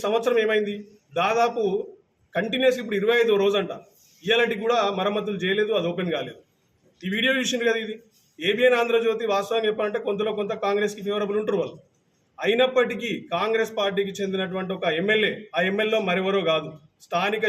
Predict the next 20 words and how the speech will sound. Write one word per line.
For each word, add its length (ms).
శాసనసభ్యుడు 640
రాజ్ 240
ఠాకూర్ 380
మక్కాన్ 360
సింగ్. 180
వెనకటికి 420
ఒక 140
సినిమా 280
చూస్తుండే, 280
ఆ 100
సినిమాలో 240
ఏంటంటే 340
కోట 220
శ్రీనివాస్ 400
ఒక 160
డైలాగ్ 260
ఉంటది, 200
ఆయన 160
దగ్గరకు 360
వచ్చి 220